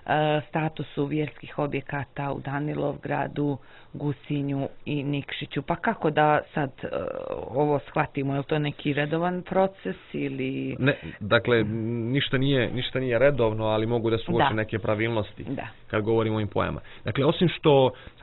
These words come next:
Speaker 2: se koriste potpuno različiti, iz-, svakog dana neki novi argument,
Speaker 1: Da.
Speaker 2: navodno, o ovom zakonu, a ni jedan zapravo sa zakonom nema veze. Niti odgovara na to zašto se u upravnom postupku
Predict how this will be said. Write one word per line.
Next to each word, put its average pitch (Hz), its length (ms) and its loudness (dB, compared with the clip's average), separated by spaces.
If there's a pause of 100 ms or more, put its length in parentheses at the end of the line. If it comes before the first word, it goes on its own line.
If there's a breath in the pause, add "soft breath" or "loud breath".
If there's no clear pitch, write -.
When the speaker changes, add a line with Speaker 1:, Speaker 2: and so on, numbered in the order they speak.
Speaker 2:
se 123 80 -2
koriste 147 380 2
potpuno 139 500 2
različiti, 120 720 4
iz-, 98 140 -2 (440)
svakog 120 300 2
dana 127 280 6
neki 120 260 0
novi 107 380 2
argument, 98 420 2
Speaker 1:
Da. - 100 -2
Speaker 2:
navodno, 104 460 2 (380 loud breath)
o 110 80 2
ovom 113 180 2
zakonu, 139 320 2
a 143 60 4
ni 151 180 8
jedan 160 220 8
zapravo 131 360 4
sa 120 140 0
zakonom 120 500 2
nema 117 200 0
veze. 87 360 0
Niti 139 340 2
odgovara 123 460 2
na 135 120 0
to 120 140 -4
zašto 135 380 -6
se 110 240 -4
u 110 140 -2
upravnom 101 400 -2
postupku 113 560 -4